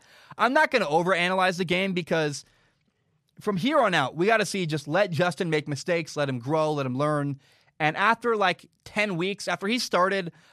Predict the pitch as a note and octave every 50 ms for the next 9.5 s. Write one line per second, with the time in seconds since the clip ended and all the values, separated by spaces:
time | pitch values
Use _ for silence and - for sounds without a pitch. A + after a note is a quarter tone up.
0 | - _ - - D#3+ E3+ - - F3+ E3 C3+ D3+ F3+ G3 F3 E3 F#3 F3 E3 -
1 | E3+ E3 D3+ E3 D#3 C3 D3 D#3 D3+ D#3 D#3 C#3 C3+ C#3 C#3 C#3 C#3 C#3 C#3 C#3+
2 | C#3 C#3 C#3 C#3+ C#3+ C#3 _ _ _ _ _ - D#3 D#3+ D3 E3+ E3+ F3+ E3+ D3+
3 | D#3 D#3 D#3 D3+ B2+ D#3 C#3+ D3+ D#3 C#3+ - - D3 D3 C#3+ C#3 - C#3+ C3+ C3+
4 | D3 F3+ F3 E3 D#3+ D#3 C#3+ C3+ C3+ B2+ B2 - - E3+ E3 E3 E3 E3 D#3 D3
5 | C3+ C3 C#3+ C#3+ D3 C#3+ C#3+ C#3 C3+ - - C3 B2 C3 C#3+ D3 C#3 D#3 D3 C#3+
6 | C#3 C#3 C3+ - C#3+ C#3 C3+ C3 B2+ C3 _ _ _ _ _ _ _ _ _ _
7 | _ _ _ _ - E3+ G3+ B3+ D4+ D4+ C#4 G3 G#3+ G#3 G#3+ - G3 E3+ D3+ E3+
8 | D#3+ D#3 - - D#3 D3 C#3 C#3 C3+ C#3 C3+ C#3 C3+ - C3 - E3 D#3 D#3 C#3
9 | - D#3+ D#3 D3+ D3 D3 C#3 - -